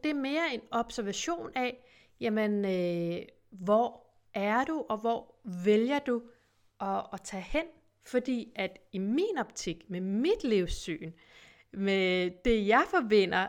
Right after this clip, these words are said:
med, med skaberkraft, og vi har hver vores livssyn, der kan du bevæge dig fra den ene <laughs> modpol til den anden, og finde det sted, hvor at, øh,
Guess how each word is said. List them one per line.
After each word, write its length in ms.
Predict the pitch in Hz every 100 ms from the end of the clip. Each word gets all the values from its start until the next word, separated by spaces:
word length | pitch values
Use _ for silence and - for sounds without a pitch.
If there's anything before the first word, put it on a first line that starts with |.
| -
med, 360 | 208 196 190 -
med 180 | 190
skaberkraft, 840 | 190 - 180 170 180 190 160 165 -
og 100 | 196
vi 60 |
har 260 | 226 294 277
hver 420 | 220 185 262 370
vores 480 | 196 175 175 185 - -
livssyn, 720 | 202 208 240 240 - 214 196 202 - - - _ _ _ _ _ _ _ -
der 340 | 226 254 - - _ _ _ _ _ _
kan 280 | - 226 208
du 340 | 214 202 196 - _ _ _ _
bevæge 400 | - 196 208 -
dig 220 | 220 214 208 - _ _
fra 140 | 185
den 120 | 196 -
ene 520 | - 226 226 233 247 233
<laughs> 40 | 220
modpol 540 | 247 240 247 247 214
til 120 | -
den 100 | 190
anden, 420 | 175 175 190 254 - - - _
og 200 | - 226
finde 540 | 226 226 196 202 226 233 - _ _ -
det 240 | 208 202 - - _ -
sted, 500 | - 196 180 185 233 -
hvor 420 | - 170 170 170
at, 240 | 175 165 -
øh, 340 | 165 160 160